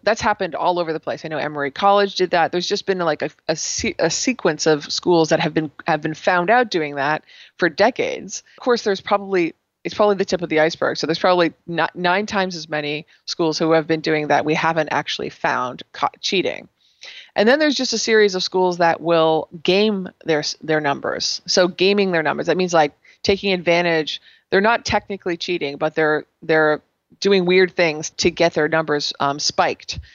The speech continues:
So they'll do things like invite a bunch of students to apply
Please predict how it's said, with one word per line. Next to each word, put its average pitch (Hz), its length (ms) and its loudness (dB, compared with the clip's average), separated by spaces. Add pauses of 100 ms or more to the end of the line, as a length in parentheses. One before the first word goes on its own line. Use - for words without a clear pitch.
(180)
So 196 160 0
they'll 196 160 2
do 220 160 -2
things 208 200 0
like 175 260 2
invite 180 380 0
a 175 80 2
bunch 170 380 -2
of 170 140 -8 (240)
students 175 460 -4
to - 100 -4
apply 165 640 2